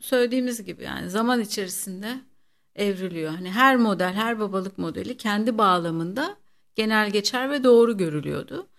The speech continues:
Ama şimdi yirmi birinci yüzyılda ve,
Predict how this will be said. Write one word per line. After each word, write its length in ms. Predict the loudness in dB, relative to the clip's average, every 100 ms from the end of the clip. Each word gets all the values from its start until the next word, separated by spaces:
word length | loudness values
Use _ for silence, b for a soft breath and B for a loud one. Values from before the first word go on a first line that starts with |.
| b b b
Ama 180 | -4 -2
şimdi 280 | 0 2 4
yirmi 220 | 4 4
birinci 280 | 4 2 2
yüzyılda 800 | 0 -2 -8 -6 -6 -6 -6 -10 -18 _
ve, 400 | -4 -2 -2 -6